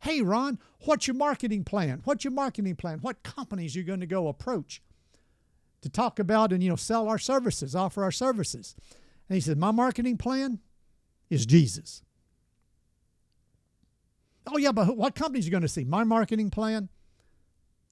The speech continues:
is Jesus." Trust in the <laughs> Lord.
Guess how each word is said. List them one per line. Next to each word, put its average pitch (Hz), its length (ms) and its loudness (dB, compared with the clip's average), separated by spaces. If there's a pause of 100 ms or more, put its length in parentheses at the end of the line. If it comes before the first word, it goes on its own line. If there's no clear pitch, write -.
(380)
is 147 200 2
Jesus." 123 720 0 (440)
Trust - 380 -2
in 165 80 -2
the 165 80 -2
<laughs> - 0 -
Lord. 143 540 -2